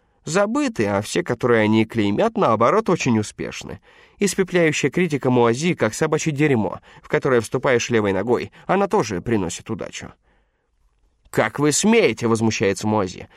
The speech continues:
"Единственное, что меня огорчает, это то, что мнение месье Муази не опирается на внимательное чтение моего произведения. Он говорит об обложке, о названии, потому что больше ни о чем не осведомлен. Я же вижу, что лежащий перед ним экземпляр книги так и не был открыт.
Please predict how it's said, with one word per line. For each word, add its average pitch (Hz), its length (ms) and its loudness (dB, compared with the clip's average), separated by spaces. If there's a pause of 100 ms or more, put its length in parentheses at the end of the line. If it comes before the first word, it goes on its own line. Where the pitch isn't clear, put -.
(240)
"Единственное, 202 640 0
что 151 160 -2
меня 104 220 2
огорчает, - 640 -4 (240)
это 196 240 0
то, 190 160 0
что 175 240 0
мнение 170 420 2
месье 143 260 0
Муази 139 480 0 (240)
не 185 120 2
опирается 175 580 0
на 160 140 2
внимательное 147 560 0
чтение 135 380 0
моего 107 260 2
произведения. 98 800 -6 (260)
Он 220 160 2
говорит 185 360 0
об 156 100 0
обложке, 160 540 0
о 120 40 2
названии, 131 520 0
потому 107 260 -2
что 113 140 -2
больше 160 340 0
ни 156 60 2
о 113 100 2
чем 123 220 -2
не 123 60 2
осведомлен. 139 680 -2 (400)
Я 196 160 2
же 160 140 0
вижу, 156 240 -2
что 127 180 0
лежащий 123 420 -2
перед 110 240 -2
ним 123 220 4
экземпляр 107 460 0
книги 165 420 0 (240)
так 123 220 -4
и 120 40 0
не 110 200 4
был 113 160 2
открыт. 165 480 -4